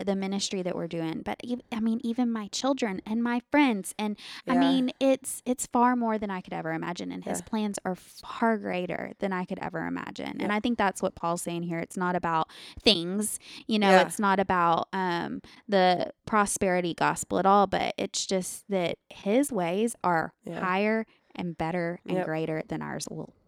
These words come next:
Speaker 1: ever be.
Speaker 2: Yeah.
Speaker 1: And we just, sometimes when the day's really crummy and when things aren't that great,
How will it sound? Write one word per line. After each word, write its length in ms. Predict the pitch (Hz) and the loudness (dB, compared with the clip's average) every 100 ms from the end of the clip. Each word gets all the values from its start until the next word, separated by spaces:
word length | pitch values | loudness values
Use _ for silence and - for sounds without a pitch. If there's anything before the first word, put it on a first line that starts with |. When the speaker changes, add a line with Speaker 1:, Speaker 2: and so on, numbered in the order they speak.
| _ | _
Speaker 1:
ever 400 | 208 175 160 143 | 0 2 -2 -4
be. 160 | - - - | -6 -10 -4
Speaker 2:
Yeah. 240 | 180 175 170 - | 0 2 0 0
Speaker 1:
And 120 | 202 | 2
we 180 | 220 220 | 2 2
just, 340 | 240 - - | 2 0 -2
sometimes 680 | - 254 277 269 285 294 262 | 2 4 4 4 4 4 4
when 140 | 233 | 2
the 80 | 214 | 0
day's 320 | 185 190 190 - | 0 0 0 -2
really 480 | 180 175 175 196 | -2 0 0 0
crummy 600 | 214 - 156 160 175 196 - | -2 -4 -4 -2 -4 -4 -4
and 140 | 185 | -4
when 160 | 185 185 | -4 -6
things 340 | 190 185 - - | -8 -8 -10 -6
aren't 260 | 165 185 190 | -4 -4 -2
that 200 | 185 - | -4 -4
great, 360 | 170 175 185 | -6 -6 -8